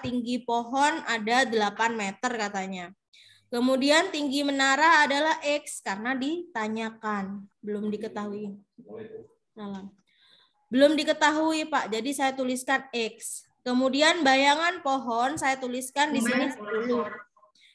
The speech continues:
Sedangkan bayangan menara, bayangan menara itu adalah jumlah total dari jarak pangkal segitiga ini menuju ke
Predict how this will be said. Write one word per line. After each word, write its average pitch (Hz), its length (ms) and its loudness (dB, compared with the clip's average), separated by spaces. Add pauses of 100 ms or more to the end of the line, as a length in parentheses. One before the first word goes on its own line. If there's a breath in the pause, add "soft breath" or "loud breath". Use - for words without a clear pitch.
(220 soft breath)
Sedangkan 311 760 4
bayangan 302 480 4
menara, 294 880 2
bayangan 262 360 -2
menara 269 440 -2
itu 247 320 -8
adalah 247 560 0 (380)
jumlah 247 680 -2
total 247 560 0
dari 226 560 -2 (1300)
jarak 269 480 6
pangkal 269 560 0
segitiga 240 680 -4
ini 254 340 -4
menuju 254 680 -4
ke 277 160 -2